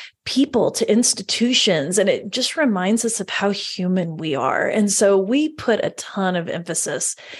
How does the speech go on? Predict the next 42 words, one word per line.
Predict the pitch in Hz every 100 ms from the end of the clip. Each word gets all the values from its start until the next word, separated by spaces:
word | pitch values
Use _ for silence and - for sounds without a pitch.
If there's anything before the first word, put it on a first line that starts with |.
| - - -
into | 214 214 208 - 214 185 196 190 190
the | 185
storytelling. | - - 175 165 170 - 170 165 160 151 165
And, | 190 190 -
and | 202
I | 214
just | 214 - 285 -
don't | 311 294
think | 233 233
nonprofits | 208 202 214 - 190 202 196 -
do | - 185
it | 185
enough. | 185 180 175 160 - - - - - - -
And | 208
so | - 214
this | 269 349
is | 285
me | 247 233
coming | - 214 190
in | 185
today | 190 185 170 175
to, | 190
like, | 175 165 202
re-energize | 190 240 - 185 190 180 170 156 160
and | - 190 190
motivate | 196 214 240 202 175 -
everybody | 175 185 185 170 165 165 185 - - - - -
to | - 220 202 196 190 - -
go | 254 339
find | - 262 269 262
your | 226
stories. | - - 175 180 - 98 -
And, | 220 220
and, | 226 220
and, | 233
and | - 220 226
if | -
I | 294
can | 311
tell | 262 208
on | 190
myself | 185 170 185 160 -